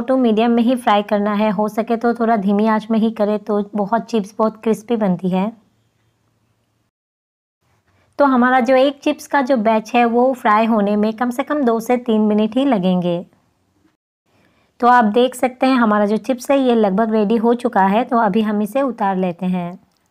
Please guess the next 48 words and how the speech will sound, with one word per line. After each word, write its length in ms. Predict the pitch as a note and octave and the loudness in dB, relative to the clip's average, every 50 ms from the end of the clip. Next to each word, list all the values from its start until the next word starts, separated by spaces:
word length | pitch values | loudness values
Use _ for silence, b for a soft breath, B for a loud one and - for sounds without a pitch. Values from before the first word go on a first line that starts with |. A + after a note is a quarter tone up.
| _ _ _ _ _ _ _ _ _ _ _ _ _ _ _ _ _ _ _ _ _ _ _ _ _ _ | _ _ _ _ _ _ _ _ _ _ _ _ _ _ _ _ _ _ _ _ _ _ _ _ _ _
तो 60 | A#3 | -2
अभी 180 | A#3 A#3 A3 B3+ | -2 0 0 0
आप 140 | C4+ C4+ B3 | 0 0 0
देख 240 | A3+ A3+ A#3+ B3 A#3+ | 0 -2 -2 -2 -2
सकते 300 | - - A#3+ - - B3+ | -6 -10 -10 -6 -4 -4
हैं 60 | A#3+ | -2
हम 180 | B3 B3 A#3+ A#3 | 0 0 0 0
जो 140 | A3+ C4 B3 | 0 -2 -2
नेक्स्ट 340 | A#3+ A3+ A#3+ B3 A#3+ A#3+ - | 0 0 -2 -2 -4 -2 -4
आप 80 | B3+ A#3 | -4 -2
दिखा 320 | A3 A3 A3+ - A3+ A3 | -2 -6 -4 -2 -2 0
रहे 160 | G#3+ A3+ A#3 | 0 0 -2
हैं 60 | A#3 | 0
ये 100 | A3+ A#3+ A#3 | -2 -2 -2
डायरेक्ट 400 | G#3+ G#3+ G3+ G#3 G#3+ B3 A#3+ C4 | -2 -2 -2 -2 -2 -4 -4 -4
हम 120 | C4 B3+ A#3+ | -4 -4 -6
तेल 300 | - - A3+ A3 A3 A3 | -4 -4 -4 -2 0 0
में 100 | A3+ A#3 | -2 0
ही 140 | G#3+ B3 B3 | 0 0 -2
इसे 220 | A#3+ A#3+ - A#3 A3 | -2 -2 -4 -6 -6
कट 220 | A3+ A#3 A3+ - | -4 -6 -8 -6
करके 280 | - A3 G#3 G#3 - A3 | -6 -8 -6 -4 -6 -4
डाल 280 | G3+ G3+ G3 F#3+ F#3+ F#3+ | -2 0 0 0 0 0
रहे 100 | G#3 A3+ | -2 -2
हैं। 80 | A#3+ | -4
आप 80 | A#3+ A#3+ A3+ | -4 -4 -6
इस 160 | G#3 - - | -8 -8 -8
तरह 200 | - A3+ A3+ A3+ | -8 -6 -4 -4
भी 160 | G#3+ A3+ B3 | -4 -4 -2
आप 120 | B3+ A#3+ G#3 | -2 -2 -2
बना 260 | G3+ G3+ F#3+ G3 G#3 | -4 -4 -4 -4 -4
सकते 340 | G3 G3+ - G3 - _ F#3+ | -6 -8 -10 -14 -10 _ -10
हैं, 220 | F3+ F#3 A3+ A#3 B3+ | -8 -6 -6 -8 -8
इसमें 380 | B3+ B3+ - - - G3 G3+ G3+ | -10 -12 -16 -8 -6 -4 -4 -4
अगर 240 | G3 F#3+ A#3+ A3+ | -2 -2 -2 0
आपको 520 | A3+ A3+ A3+ A3+ - - - A#3 A3+ A#3+ E4+ - | 0 -2 -2 -4 -10 -8 -6 -4 -4 -4 -6 -8
सुविधा 380 | - - G#3 G3 G3+ F#3+ G#3+ | -6 -6 -4 -2 -2 -2 -2
हो, 140 | G#3+ G#3 G#3+ | -2 0 0
आपको 300 | G#3 G3+ G3+ G3+ - B3+ | -2 -2 -4 -4 -6 -8
जैसा 360 | A#3 A3 G#3+ G3 G3 G3 B3 A#3+ | -6 -4 -6 -6 -4 -4 -4 -4
अच्छा 200 | A3+ A#3 - A3 | -4 -4 -6 -6
लगे 200 | A3 G#3+ G#3 A3 | -6 -4 -4 -4
आप 160 | G#3+ G#3+ G#3+ | -4 -4 -4
ऐसे 220 | F#3+ F#3+ - G#3+ | -6 -6 -4 -6
ही 80 | G#3 G#3 | -6 -6
कर 160 | G3+ - F#3 | -4 -6 -8
सकते 360 | E3+ - - F#3+ - _ F#3 | -8 -8 -14 -14 -12 _ -8
हैं। 260 | F3 F3 F3 E3+ F3+ | -8 -6 -8 -10 -12